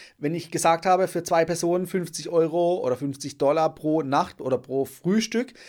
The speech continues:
dann sind es um die hundert Dollar, können bis zu hundert Dollar Gegenwert sein oder mehr. Das heißt, bis zu sieben Tage in einem Hilton-Hotel höherpreisiges, dann hast du hier eine Ersparnis von rund siebenhundert Dollar, die du gegenrechnen kannst.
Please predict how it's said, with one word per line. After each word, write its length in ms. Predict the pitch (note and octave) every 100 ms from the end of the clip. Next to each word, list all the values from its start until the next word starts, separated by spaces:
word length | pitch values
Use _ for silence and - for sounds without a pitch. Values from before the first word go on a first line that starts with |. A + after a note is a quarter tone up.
| -
dann 120 | -
sind 160 | D3 F3
es 100 | E3+
um 220 | - F3
die 140 | E3+ C3+
hundert 460 | E3+ D#3+ D3+ -
Dollar, 400 | C#3+ D3+ G3+ A3+
können 360 | - C#3+ F3 E3
bis 120 | E3
zu 200 | E3+ B2+
hundert 260 | D#3 C#3+ C3
Dollar 240 | C3 B2+ -
Gegenwert 540 | - B2+ C3 F3 F#3 F3+
sein 180 | G3 F#3+
oder 260 | B2+ B2+
mehr. 360 | A#2 A#2 D3 - - -
Das 80 |
heißt, 180 | C#3+ C3+
bis 80 | C3+
zu 100 | D3
sieben 360 | - D#3+ D3+ C#3+
Tage 360 | - C#3+ C#3
in 160 | C#3+ C#3
einem 320 | B2+ A#2 A2+
Hilton-Hotel 800 | G#2 A#3 C#4+ C3 C3 B2 F3+ - _ _ _ _ - D#3 B2+
höherpreisiges, 800 | A3 C3+ E3 F3 F3 G3 B3+ - - - -
dann 280 | C#3 C3 D3+
hast 180 | D#3+
du 100 | G#3
hier 420 | G3 G3+ G3+ A3 A3 -
eine 100 | -
Ersparnis 440 | A#2 C3 A#2+ E3
von 200 | E3 F3+
rund 320 | E3+ E3+ D#3+
siebenhundert 840 | - - C3 C#3 - E3 D#3 F#3+ - -
Dollar, 240 | C4 F#3+
die 140 | C3+ A2+
du 100 | G2+
gegenrechnen 480 | A#2 G#2+ G#2+ G#2 A2
kannst. 240 | G2 -